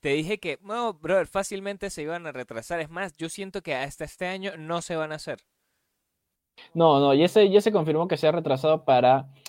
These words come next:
Speaker 2: enero del próximo año.
Speaker 1: Ah, por eso, por eso. Ah, es más, y si en enero no se ha resuelto esa huelga, compadre, eso es mentira, ¿o yo?
Speaker 2: Y mira, o sea, sí.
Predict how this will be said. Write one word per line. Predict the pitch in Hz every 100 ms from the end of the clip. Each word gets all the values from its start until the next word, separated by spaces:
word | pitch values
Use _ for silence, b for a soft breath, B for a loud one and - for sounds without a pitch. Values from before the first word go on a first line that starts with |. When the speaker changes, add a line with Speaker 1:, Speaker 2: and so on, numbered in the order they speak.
| B _ -
Speaker 2:
enero | 143 151 160 135
del | 120
próximo | 123 - 123
año. | 117 117
Speaker 1:
Ah, | 165
por | - 139
eso, | 156 131
por | 127
eso. | 139 113 -
Ah, | 156 170
es | 185 185
más, | 233 180 - _ _ _
y | 185 185
si | - 165
en | 143 139
enero | 139 156 202
no | 190 185
se | 196
ha |
resuelto | 190 - 180 170
esa | 180 180
huelga, | 175 180 180 190
compadre, | 170 165 175 190 208 233 _ _ _
eso | _ -
es | 135
mentira, | 165 185 170 170 131
¿o |
yo? | 117 147 - _ _ _ _ _ _ _
Speaker 2:
Y | - 311 415 427 427 427 427 415 233
mira, | 190 277 202 156
o |
sea, | 170
sí. | 160 156